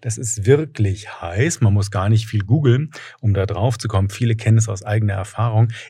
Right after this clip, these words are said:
Im letzten Jahr zum Beispiel, das ist ein Artikel, der hat mich wirklich beeindruckt,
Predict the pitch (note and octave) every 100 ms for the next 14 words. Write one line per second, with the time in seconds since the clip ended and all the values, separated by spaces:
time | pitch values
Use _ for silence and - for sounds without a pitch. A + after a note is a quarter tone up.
0 | - A2+ B2+ - - E3 B2+ A#2 F3+ G#3+
1 | - G2+ F2 - A2 G#2+ A2 G#2+ G2 C3
2 | B2 G#2 G2+ G#2+ G#2+ A2 G#2 - G2 G2+
3 | G#2+ F#2+ A2+ A2+